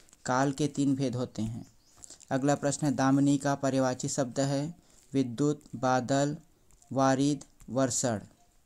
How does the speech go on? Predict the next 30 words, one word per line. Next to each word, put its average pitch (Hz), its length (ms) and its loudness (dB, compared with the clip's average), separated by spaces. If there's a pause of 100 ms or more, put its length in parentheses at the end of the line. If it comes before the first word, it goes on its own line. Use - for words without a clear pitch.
(560)
तो 147 60 -2
इसका 135 200 -2
सही 139 280 0
आंसर 143 300 0
होगा 143 220 0
ऑप्शन 135 420 0
ए, 143 80 4
विद्युत। 120 500 -2 (760)
दामिनी 139 360 4
का 143 120 0
पर्यायवाची 135 500 0
शब्द 135 300 -4
है 135 120 2
विद्युत। 117 460 -2 (840)
अगला 135 260 0
प्रश्न 143 340 -2
है, 143 380 0 (280)
"नीचे 139 300 2
प्रत्येक 139 540 -4
वर्ग 139 200 2
में 143 380 0 (340)
दिए 139 280 2
गए 143 140 2
विकल्पों 135 480 0
में 139 160 4
से 143 360 -4 (300)
तद्भव 139 360 0
का 143 140 2
चयन 131 320 0
कीजिए।" 110 460 -8